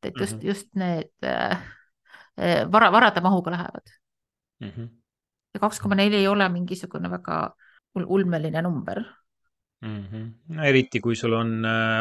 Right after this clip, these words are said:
Speaker 2: ongi mingisugust kinnisvara seal ka, mis on ju, brutoportfell on kohe
Speaker 1: Just,
Speaker 2: väga suur, on
Speaker 1: just,
Speaker 2: ju, laen on
Speaker 1: just.
Speaker 2: peal ja, ja. Oli veel midagi, mis, äh, mis sulle kuidagi silma kõrva
Speaker 1: Eh,
Speaker 2: jäi?
Speaker 1: no see ka,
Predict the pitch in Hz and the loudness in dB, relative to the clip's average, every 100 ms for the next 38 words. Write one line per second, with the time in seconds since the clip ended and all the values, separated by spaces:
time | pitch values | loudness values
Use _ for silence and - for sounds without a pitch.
0 | 117 117 110 110 110 107 113 107 - - | 0 -2 -4 -4 -6 -6 -6 -8 -10 -2
1 | 127 113 104 110 107 113 107 113 113 104 | 0 0 -2 -2 0 0 0 2 2 0
2 | 107 - 104 104 104 101 101 101 107 _ | -6 -6 -6 -6 -6 -6 -6 -8 -12 _
3 | 131 127 110 107 107 - 107 104 107 110 | -4 0 -2 -2 -6 -6 -4 -4 2 4
4 | 110 113 110 - 113 104 107 104 104 113 | 4 0 -2 -4 -6 -4 -4 -4 0 0
5 | 110 104 226 117 107 101 104 - - _ | 0 -2 -2 0 -2 -6 -12 -18 -20 _
6 | _ 101 101 _ _ _ _ - 127 127 | _ -14 -14 _ _ _ _ -2 2 6
7 | 135 123 117 113 110 113 - - 113 110 | 4 4 2 2 0 -6 -6 -4 -2 0
8 | 113 113 113 110 113 - - - - _ | -2 -2 -4 -6 -8 -10 -12 -14 -20 _
9 | - 107 107 107 110 107 104 110 110 110 | -12 -6 -6 -4 -4 -4 -4 -4 -2 0
10 | 107 107 110 110 - _ _ _ 240 247 | 2 2 0 -4 -10 _ _ _ -4 6
11 | 415 427 381 | 6 8 8